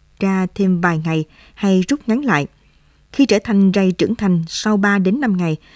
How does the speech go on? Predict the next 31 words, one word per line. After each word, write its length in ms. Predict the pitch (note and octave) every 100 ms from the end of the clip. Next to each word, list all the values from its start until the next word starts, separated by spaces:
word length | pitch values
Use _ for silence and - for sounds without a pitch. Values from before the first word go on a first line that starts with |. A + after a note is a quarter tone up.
| - _
chúng 200 | A#3+ C4+
sẽ 160 | - F3+
đẻ 220 | F3 D3+ -
trứng 240 | A#3 C#4+ F4+
và 160 | F3+ D#3+
sống 300 | - G3+ C4+
được 140 | E3
khoảng 320 | - D3 G#3
mười 120 | F#3+ D3+
bốn 260 | D#3+ G3+
ngày. 180 | B3 E3+ _ _ _ _ _ _ _ -
Để 120 | F#3+
hạn 200 | G#3 F#3+
chế 180 | A#3 B3+
tác 200 | F4 -
hại 180 | F3+ E3+
của 180 | E3+ F3+
rầy, 220 | G#3+ F3 - - -
cần 160 | G#3+ G3+
phải 280 | - F3 A3 -
áp 200 | D#4 -
dụng 220 | G3 E3
kết 200 | - -
hợp 220 | G#3+ F#3+ -
nhiều 160 | F#3
biện 200 | E3+ D#3
pháp 300 | E3 C#4 D#4+
một 200 | A3+ E3
cách 140 | C#4+ B3
đồng 220 | F3 E3+
bộ 220 | E3+ C#3+